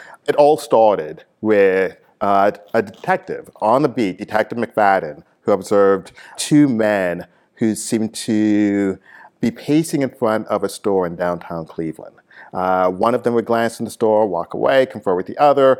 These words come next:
The other would come to the store, glance in the window, leave. The two would confer. At one point, they conferred with a third guy. And Detective McFadden watched them for approximately five minutes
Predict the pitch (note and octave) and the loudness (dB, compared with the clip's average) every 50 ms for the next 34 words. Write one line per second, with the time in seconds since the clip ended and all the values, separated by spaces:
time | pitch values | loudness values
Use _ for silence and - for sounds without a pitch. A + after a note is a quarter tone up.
0 | - - _ - - - A#2 A#2+ A#2+ A#2+ B2 A#2+ - - A#2+ A#2 B2 A#2 A2+ - | -2 -10 _ -10 -4 0 0 0 0 0 -2 -4 -4 -6 -6 -4 -4 -4 -4 -2
1 | - A#2+ A2+ A2+ F#2+ G#2 G#2+ G#2+ A2 G#2+ - A#2 A2 G#2 G#2+ A2 G#2+ G#2 A2 A2 | 0 0 0 0 0 0 0 -2 -2 -4 -4 -4 -2 -2 -2 -2 0 0 2 2
2 | A2+ A2+ G#2+ - - - - - - _ - - - - - _ _ _ - - | 2 2 0 -4 -12 -20 -20 -20 -20 _ -20 -20 -20 -20 -20 _ _ _ -8 -4
3 | A#2 A2+ A#2+ A#2+ A#2+ A#2+ A#2 G#2+ A#2 - F#2+ - - - A2 G#2 G2 - - - | 0 0 2 2 2 0 0 -2 -4 -6 -8 -6 -4 -2 -2 0 -2 -2 -4 -8
4 | G#2 - - B2+ A#2+ A#2+ A#2+ A#2+ A#2 G2 F#2+ F#2 G#2+ G#2+ A2 G#2+ - A2 G#2 G2 | -10 -4 0 4 4 6 6 4 4 2 0 0 0 0 -2 -2 -4 -6 -4 -2
5 | - F#2+ - G2+ F#2+ - G#2 G2 G2+ - - G2+ F#2 G2 - - C3+ B2 A#2+ A2 | -4 -6 -6 -6 -4 0 0 0 0 -2 -4 -6 -8 -6 -4 0 2 2 2 2
6 | A#2 A2+ A2+ A2 - - - - _ _ _ _ - C#3 C3+ C#3 C3+ - C#3+ C#3 | 2 2 2 2 -2 -6 -20 -20 _ _ _ _ 0 2 2 0 -2 -4 -6 -4
7 | - F#3+ F#3+ - - F3+ D#3 - - C#3 C3+ C#3 B2+ G#2+ G2+ G2+ - G2 G#2 G2 | -2 -2 -2 0 -2 -2 -2 -2 0 0 2 2 0 0 -2 -4 -6 -6 -4 -2
8 | G2 G#2+ - - - - G#2+ G2 F#2+ F#2 F#2 G2 G2 - - - A#2+ G#2+ - - | -2 -4 -4 -8 -4 -2 0 0 0 0 -4 -6 -10 -12 -6 -2 -2 -2 -2 -4
9 | - A2+ B2 B2 - - A#2 A2 G#2+ - - A2 G#2+ G#2 G2+ G2+ G#2 G2+ C#2+ - | -6 -6 -6 -6 -8 -8 -6 -6 -6 -6 -6 -4 -4 -4 -4 -6 -8 -8 -10 -12
10 | - - - - - | -12 -12 -14 -14 -14